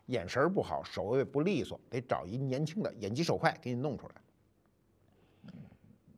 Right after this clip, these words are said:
然后我就在那个，啊，口腔科那儿，耳-，耳鼻喉科那儿待着。他说：“你张开嘴。”我就把嘴张开。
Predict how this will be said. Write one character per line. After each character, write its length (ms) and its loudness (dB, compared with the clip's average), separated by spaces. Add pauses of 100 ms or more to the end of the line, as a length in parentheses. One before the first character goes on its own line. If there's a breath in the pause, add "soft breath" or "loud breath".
(240)
然 160 0
后 80 2
我 80 0
就 120 -6
在 140 -4
那 100 -4
个， 240 -8 (1300)
啊， 220 -2 (120)
口 120 -4
腔 160 -2
科 140 4
那 100 0
儿， 100 -8 (100)
耳-， 220 -10
耳 120 -4
鼻 100 0
喉 200 2
科 200 2
那 80 -2
儿 80 -6 (140)
待 180 8
着。 120 -2 (1800 soft breath)
他 120 -2
说 240 8 (500)
：“你 140 -4
张 200 4
开 160 6
嘴。” 320 -10 (160)
我 100 -8
就 60 -4
把 100 2
嘴 140 -2
张 240 -2
开。 120 -4